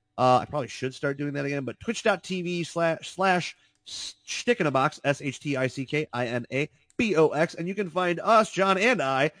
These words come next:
uh, at Facebook dot com slash beard stroking bullshit, and we'll be updating there more thoroughly. We have some things in the works, possibly when we can both have some time off together to,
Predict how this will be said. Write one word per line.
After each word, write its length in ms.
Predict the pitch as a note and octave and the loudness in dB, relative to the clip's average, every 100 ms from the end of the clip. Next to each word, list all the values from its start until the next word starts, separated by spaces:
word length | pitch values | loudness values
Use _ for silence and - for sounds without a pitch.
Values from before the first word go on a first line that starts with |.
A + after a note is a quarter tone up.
| _ _ | _ _
uh, 160 | C3+ C#3 | 0 0
at 160 | C#3 - | -2 -4
Facebook 340 | F#3+ F3 E3 | -2 -2 0
dot 200 | F3 E3 | 0 0
com 380 | E3+ E3 D3+ C#3+ | 0 0 0 -4
slash 340 | - - D3 C3+ | -10 -4 -4 -4
beard 340 | B2 C3+ D#3 | -2 0 0
stroking 380 | - D#3+ D#3 E3 | 0 -2 0 -4
bullshit, 420 | C#3 D#3 - A#2 | -2 -2 -4 -10
and 80 | G#2+ | -8
we'll 80 | A2 | -8
be 120 | A#2+ | -6
updating 420 | A#2 A#2+ B2 A#2+ | -6 -4 -6 -4
there 280 | A2+ A2+ A2+ _ _ _ - | -4 -4 -6 _ _ _ -10
more 340 | A2+ A#2+ C3 | -2 2 2
thoroughly. 400 | C3 B2+ C3 B2+ | 2 4 4 4
We 120 | B2+ | 0
have 220 | B2+ E3+ | -2 -2
some 140 | F3+ F#3 | -2 -2
things 300 | F#3+ F#3 E3 | 0 0 0
in 260 | E3+ F3 | 0 2
the 100 | D#3+ | 2
works, 480 | D3 C#3 D#3+ F#3 - - | 2 2 2 2 -4 -2
possibly 520 | E3+ E3+ F3 E3+ E3+ | 0 0 0 2 2
when 140 | D#3 | 2
we 80 | C3+ | -2
can 300 | C#3 A#2+ A2+ | -6 -8 -10
both 340 | A#2 B2+ C3+ B2+ | -6 -4 -4 -4
have 200 | C3+ B2+ | -6 -6
some 160 | B2+ | -8
time 260 | C3 C3 B2 | -6 -6 -4
off 180 | B2 - | -4 -6
together 400 | B2 A#2 A2+ A2+ _ _ _ - | -8 -6 -6 -8 _ _ _ -2
to, 280 | A#2+ A#2 | 0 0